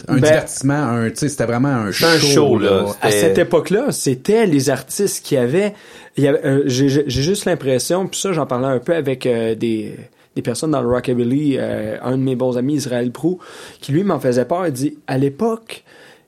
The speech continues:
Speaker 2: il y avait pas de pyrotechnie. Il y
Speaker 1: Mhm.
Speaker 2: avait pas de grands jeux de lumière. Fait que les gars, fallait qu'ils se donnent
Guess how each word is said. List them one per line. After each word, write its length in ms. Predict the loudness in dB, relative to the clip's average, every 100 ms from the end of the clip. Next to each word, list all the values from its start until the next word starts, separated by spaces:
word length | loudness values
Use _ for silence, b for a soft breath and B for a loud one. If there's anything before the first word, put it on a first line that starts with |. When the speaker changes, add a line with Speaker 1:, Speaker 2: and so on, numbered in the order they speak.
| _
Speaker 2:
il 80 | 0
y 20 |
avait 160 | 2 2
pas 240 | 2 2
de 100 | 2
pyrotechnie. 680 | 0 -2 -2 -4 -6 -6 -6 _ b b
Il 60 | -2
y 20 |
Speaker 1:
Mhm. 60 | 2
Speaker 2:
avait 160 | 2
pas 260 | 2 2 4
de 100 | 2
grands 400 | 0 0 2 2
jeux 200 | 2 2
de 60 | 4
lumière. 480 | 2 2 0 -4 -4
Fait 140 | -4
que 100 | 0
les 140 | 2 2
gars, 200 | 2 0
fallait 260 | 0 0
qu'ils 180 | -2 -4
se 100 | -2
donnent 380 | 0 2 2 -2